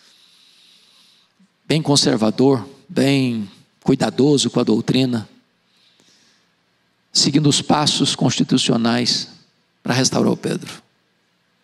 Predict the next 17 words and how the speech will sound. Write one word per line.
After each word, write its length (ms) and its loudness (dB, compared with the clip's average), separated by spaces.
"Ô 100 -8
Pedro, 340 2
agora 400 0
você 140 -4
vai 120 2
ficar 260 0
afastado 600 -2
por 140 -2
um 80 -6
tempo. 400 -4
Você 200 -4
vai 140 -2
ficar 160 -2
no 100 2
banco. 540 -2
Nós 100 0
vamos 480 0